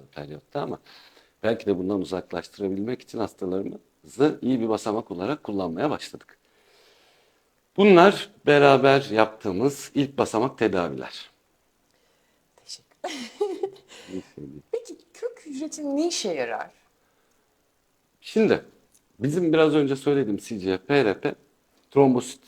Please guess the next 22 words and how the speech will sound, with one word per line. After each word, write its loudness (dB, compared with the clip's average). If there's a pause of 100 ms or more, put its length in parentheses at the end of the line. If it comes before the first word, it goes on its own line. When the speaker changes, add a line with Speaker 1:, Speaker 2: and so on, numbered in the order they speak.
(180)
Speaker 1:
yoğunluklular. -2
Speaker 2:
Hı -12
hı. -20
Speaker 1:
Trombositin, 0 (300)
e, 0 (600)
bir 0
özelliği 4
var. -4 (500)
Değişebilen, 4 (140)
genetik -2
yapısı -10
değişebilen -6
bir -4
hücre. -8 (400)
Yani 2 (500)
bulunduğu 2
ortamda -2 (440)
değişkenlik 0
gösterebilen -4
ama -2
bu 2 (160)
değişkenliği -2